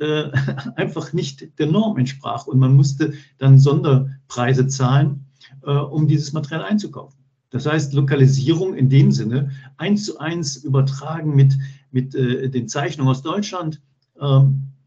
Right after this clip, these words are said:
hat die Kostensenkung nicht gebracht. Ein weiterer Punkt ist, dass es auch relativ schwierig ist,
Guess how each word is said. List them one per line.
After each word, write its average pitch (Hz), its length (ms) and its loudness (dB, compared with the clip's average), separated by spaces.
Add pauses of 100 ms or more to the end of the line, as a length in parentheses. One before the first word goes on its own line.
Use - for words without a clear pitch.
(360)
hat 135 300 0
die 131 80 -2
Kostensenkung 127 1000 -2 (400)
nicht - 440 2
gebracht. - 400 -10 (440)
Ein 107 60 -6
weiterer 175 400 2
Punkt 165 240 -6
ist, 143 320 -8 (300)
dass 131 120 2
es - 160 -2
auch 135 320 0 (280)
relativ 196 380 -2
schwierig 156 540 -6
ist, 143 340 -8